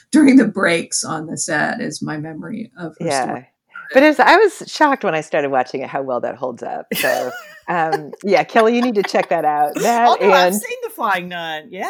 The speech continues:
Speaker 2: Oh, yeah, okay. I mean, it's, there's a lot of
Speaker 3: Yes.
Speaker 2: diversity in this
Speaker 3: Yes.
Speaker 2: show, and,
Speaker 3: I
Speaker 2: um, and they're pretty progressive for nuns. I mean, come on.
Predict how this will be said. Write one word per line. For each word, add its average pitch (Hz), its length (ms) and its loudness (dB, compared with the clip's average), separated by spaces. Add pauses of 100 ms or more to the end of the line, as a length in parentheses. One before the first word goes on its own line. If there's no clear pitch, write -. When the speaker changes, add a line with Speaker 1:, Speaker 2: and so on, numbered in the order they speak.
(100)
Speaker 2:
Oh, 185 240 6
yeah, 196 220 2
okay. 240 280 0
I 277 120 2
mean, 359 160 -2
it's, 370 340 -4
there's 320 240 -2
a - 20 -2
lot 240 220 2
of 185 80 0
Speaker 3:
Yes. 156 80 0
Speaker 2:
diversity 254 720 0
in 269 180 0
this 277 280 0
Speaker 3:
Yes. 294 80 -8
Speaker 2:
show, 285 500 4
and, 165 420 -4
Speaker 3:
I 180 220 -2
Speaker 2:
um, 160 220 -8
and 196 140 -2
they're 165 100 4
pretty 262 320 -6
progressive 240 840 0
for 185 140 2
nuns. 208 540 4
I 214 100 12
mean, 240 220 4
come 330 180 2
on. 349 180 6